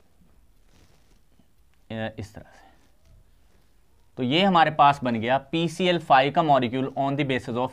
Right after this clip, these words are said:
hybridization theory। पहले जो हमने इसकी एक्सप्लेनेशन दी थी वो थी on the basis of Vesper theory। तो उसमें हमने ये नहीं बताया था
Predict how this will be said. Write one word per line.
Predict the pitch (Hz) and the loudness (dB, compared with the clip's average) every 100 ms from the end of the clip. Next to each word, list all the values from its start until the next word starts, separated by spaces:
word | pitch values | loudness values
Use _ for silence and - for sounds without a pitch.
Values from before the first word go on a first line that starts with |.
| 131 | -2
hybridization | 120 123 123 117 107 131 | -2 -2 -4 -4 -6 -8
theory। | - 98 90 - - - - - | -6 -10 -10 -18 -20 -20 -14 2
पहले | 151 165 208 | 2 4 4
जो | 220 | 4
हमने | 202 196 | 2 0
इसकी | 185 196 | 0 0
एक्सप्लेनेशन | 175 175 175 156 170 147 | 0 0 -2 -2 -2 -2
दी | 139 | -2
थी | 131 | -2
वो | 151 143 156 | -2 0 -2
थी | 160 | -2
on | 135 131 | -4 -4
the | 131 | -4
basis | 123 139 117 117 | -4 -4 -4 -4
of | - 233 - _ _ _ - | -2 -6 -6 _ _ _ -12
Vesper | 107 156 151 147 113 | 2 2 2 -2 -4
theory। | - 90 - _ - - | -6 -16 -18 _ -20 -14
तो | 127 | -12
उसमें | - 160 | -4 -2
हमने | 156 | -2
ये | 151 160 | 0 0
नहीं | 180 | -2
बताया | 165 131 127 | 0 2 2
था | 143 165 | 0 -4